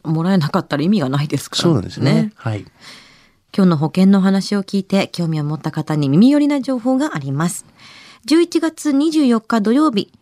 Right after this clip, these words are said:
Speaker 1: エフエム横浜で中亀さんが保険ナビセミナーを行います。時間は午後一時から二時まで。希望された方はセミナーの後、保険の個別相談もできます。エフエム横浜のスタジオ見学もあります。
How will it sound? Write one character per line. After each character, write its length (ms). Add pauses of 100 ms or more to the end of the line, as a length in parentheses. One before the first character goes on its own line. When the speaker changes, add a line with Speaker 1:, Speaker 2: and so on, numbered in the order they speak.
(120)
Speaker 1:
エ 80
フ 120
エ 80
ム 100
横 200
浜 200
で 200
中 180
亀 200
さ 180
ん 80
が 140
保 160
険 200
ナ 140
ビ 100
セ 160
ミ 80
ナ 180
ー 40
を 100
行 120
い 200
ま 140
す。 160 (720)
時 120
間 220
は 140
午 140
後 140
一 280
時 100
か 140
ら 120
二 160
時 120
ま 120
で。 200 (720)
希 120
望 120
さ 120
れ 80
た 100
方 280
は 120
セ 160
ミ 80
ナ 140
ー 20
の 180
後、 300 (140)
保 100
険 300
の 100
個 140
別 180
相 200
談 180
も 80
で 100
き 140
ま 160
す。 140 (720)
エ 100
フ 100
エ 100
ム 80
横 180
浜 180
の 80
ス 80
タ 140
ジ 80
オ 60
見 140
学 220
も 100
あ 40
り 80
ま 160
す。 100